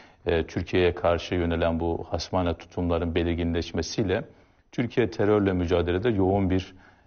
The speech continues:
e, çaba içerisine girdi. E, bu sadece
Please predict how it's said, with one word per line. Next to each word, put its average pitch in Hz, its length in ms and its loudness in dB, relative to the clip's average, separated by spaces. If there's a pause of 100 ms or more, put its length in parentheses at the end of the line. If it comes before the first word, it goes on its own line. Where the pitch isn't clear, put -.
(200)
e, 80 300 2
çaba 87 500 0
içerisine 82 520 -2
girdi. 78 360 -6 (640)
E, 98 280 0
bu 131 60 0
sadece 135 600 2